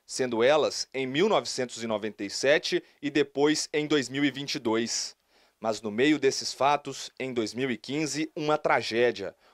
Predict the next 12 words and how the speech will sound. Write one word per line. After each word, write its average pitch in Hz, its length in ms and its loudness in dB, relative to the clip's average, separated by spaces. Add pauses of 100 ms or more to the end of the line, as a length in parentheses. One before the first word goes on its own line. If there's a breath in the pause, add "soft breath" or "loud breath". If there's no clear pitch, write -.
O 110 100 -10
sofrimento 127 720 -2
veio 135 400 2
com 185 220 0
o - 20 2
rompimento 143 720 -2
da 135 100 2
barragem 127 480 0
de 127 100 -2
Fundão, 117 540 0 (280 soft breath)
em 110 120 -6
Mariana. 107 640 -2